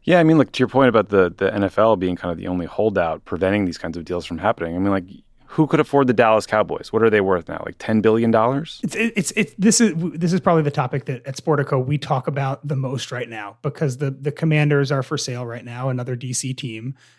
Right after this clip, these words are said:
Speaker 2: Um, some of the richest men in the world are involved in the ownership group that's buying the Commanders, and they have actually struggled to put together the financing to, to get that six billion dollar deal done.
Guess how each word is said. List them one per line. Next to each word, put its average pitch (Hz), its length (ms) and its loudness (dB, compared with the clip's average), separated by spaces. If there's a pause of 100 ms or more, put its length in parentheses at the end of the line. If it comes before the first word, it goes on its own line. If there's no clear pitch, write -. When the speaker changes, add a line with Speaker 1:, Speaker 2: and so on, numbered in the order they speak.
(100)
Speaker 2:
Um, 123 420 0 (160)
some 214 220 4
of 202 40 6
the 190 60 2
richest 202 340 2
men 190 180 2
in 190 80 2
the 190 80 4
world 170 420 4
are 131 120 -6
involved 139 400 -2
in 139 120 -2
the 135 100 -4
ownership 135 320 -8
group 127 240 -12
that's 135 160 -12
buying 131 280 -8
the 135 80 -8
Commanders, 139 600 -8 (320)
and 156 180 0
they 185 120 6
have 185 200 6
actually 190 360 2
struggled 185 480 4
to 175 80 2
put 175 200 -4
together 156 360 0
the 143 100 -2
financing 139 800 -6 (360)
to, 185 120 2
to 139 240 0
get 151 320 0
that 143 260 0
six - 220 -6
billion 143 340 0
dollar 135 320 -2
deal 127 360 -8
done. - 420 -14